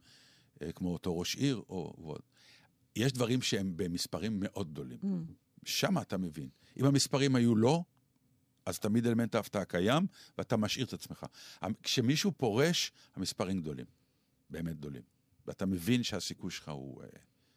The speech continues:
Speaker 1: הוא לא. בעיקר כשאתה מגיע ממקום שניהלת כבר, והיית, והיית ראש מפלגה. זה לא שאתה אומר, "אני עכשיו מועמד צעיר, לא אכפת לי, אני אפתיע או לא, אבל אני רץ עד הסוף,
Speaker 2: כן,
Speaker 1: כי זה
Speaker 2: זה
Speaker 1: ישרת
Speaker 2: עצם
Speaker 1: אותי
Speaker 2: ה-, נכון.
Speaker 1: פעם אחרת."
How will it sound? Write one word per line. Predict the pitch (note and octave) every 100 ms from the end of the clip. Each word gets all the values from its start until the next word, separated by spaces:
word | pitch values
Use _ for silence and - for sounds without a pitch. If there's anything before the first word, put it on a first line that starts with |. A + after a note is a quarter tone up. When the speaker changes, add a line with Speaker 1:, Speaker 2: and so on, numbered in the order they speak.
| _ _ _ - -
Speaker 1:
הוא | - G2
לא. | F#2 E2+ - - - -
בעיקר | G2 G2 D3 D#3
כשאתה | - D3+
מגיע | A#2 E2+ D3
ממקום | C#3+ A2 G#2+ C#3+ D3+ C3
שניהלת | - B2 G#2+ G2 A#2+ C3+ B2
כבר, | - F2 E2+ D#2 D2+
והיית, | F2+ F2 F#2 B2 - F#2 E2+
והיית | E2 F#2+ B2
ראש | B2 A2 -
מפלגה. | F#2 - D2 C#2+ C2+ - - - -
זה | G#2
לא | D3+
שאתה | D3 C3
אומר, | A#2 A#2 A2
"אני | G#2 A2+
עכשיו | - A2
מועמד | G#2 F2+
צעיר, | G2+ - F#2+ A#2+ D3 D#3+ D3 - - - -
לא | - D#3+
אכפת | D#3 E3 D#3
לי, | E3 E3+ E3 D3
אני | C#3+ C#3
אפתיע | C3 - E3 D#3
או | B2
לא, | D3 F3 D#3
אבל | B2+
אני | A#2+ C#3
רץ | C3+ C#3 D3
עד | - C3 B2
הסוף, | - -
Speaker 2:
כן, | A3+
Speaker 1:
כי | D#3
זה |
Speaker 2:
זה | C#3
Speaker 1:
ישרת | - - -
Speaker 2:
עצם | -
Speaker 1:
אותי | A3+ G#3+
Speaker 2:
ה-, | D3+
נכון. | F#3+ - G3 E3
Speaker 1:
פעם | D3+ D3
אחרת." | B2+ - A2+ D#2+ C#2